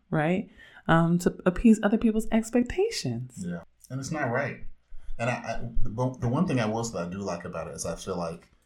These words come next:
Speaker 2: all those examples you just listed were people that took ownership of their lives.
Speaker 1: Yeah.
Speaker 2: And they said,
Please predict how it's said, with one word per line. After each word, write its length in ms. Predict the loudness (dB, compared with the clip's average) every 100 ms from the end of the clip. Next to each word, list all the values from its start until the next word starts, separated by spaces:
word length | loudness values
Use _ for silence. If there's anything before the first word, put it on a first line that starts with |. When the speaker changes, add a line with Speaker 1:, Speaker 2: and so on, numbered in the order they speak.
| _ _ _ -8 -4
Speaker 2:
all 240 | -2 0
those 180 | 0 -2
examples 480 | -4 -6 -6 -6 -4
you 80 | -4
just 240 | -4 -8
listed 320 | -10 -8 -6
were 140 | -6 -8
people 480 | -10 -8 -8 -8 -8
that 220 | -8 -10 -14 _ -16 -8 -8 -8
took 200 | -6 -6 -4
ownership 460 | -4 -4 -4 -6 -8
of 220 | -10 -10
their 160 | -10 -8
lives. 560 | -10 -10 -14 -14 -12 -2
Speaker 1:
Yeah. 220 | 0 0 -4
Speaker 2:
And 80 | -6
they 80 | -4
said, 200 | -4